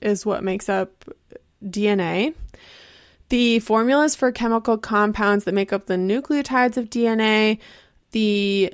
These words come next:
number of D N A nucleotides in the human genome, and a graphic of the double helix structure of D N A, a sort of little physical representation of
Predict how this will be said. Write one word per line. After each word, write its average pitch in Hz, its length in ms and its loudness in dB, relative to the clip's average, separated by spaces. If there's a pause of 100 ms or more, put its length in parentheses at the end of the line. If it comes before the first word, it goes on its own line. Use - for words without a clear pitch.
(160)
number 220 640 4
of 214 160 2
D 220 140 -2
N 214 100 2
A 202 140 4
nucleotides 196 680 0
in 196 120 0
the 196 60 2
human 190 500 0
genome, 196 840 0
and 202 280 0
a 190 120 -4
graphic 202 580 0
of 196 180 -2
the 190 100 -2
double 190 260 0
helix 226 500 -2
structure 196 500 -8
of - 200 -8
D 190 120 -4
N 180 160 -4
A, 185 360 -2 (100)
a 220 760 2 (120)
sort 254 160 -2
of 247 80 2
little 240 320 4
physical 262 580 0
representation 226 1120 0
of 196 680 0